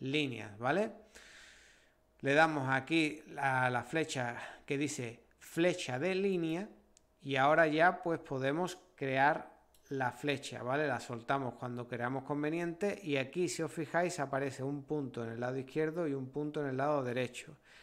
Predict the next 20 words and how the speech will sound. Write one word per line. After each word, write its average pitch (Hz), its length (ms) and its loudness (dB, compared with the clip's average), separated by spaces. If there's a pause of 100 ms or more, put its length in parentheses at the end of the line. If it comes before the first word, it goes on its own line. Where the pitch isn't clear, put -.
(160)
Esto 127 300 -2
sirve 160 540 0 (300)
para 127 300 6
hacer 135 520 -2
la 120 140 -2
flecha 131 340 -4
más 127 140 0
pequeña, 147 420 0
más 131 200 0
grande 160 500 2
o 139 100 -4
situar 127 720 0 (420)
el, 120 680 -2 (540)
el, 127 140 -2
el 123 480 -4
extremo 147 400 -4
inicial 139 560 2
de 120 120 -4
la 117 100 0
flecha 127 520 -4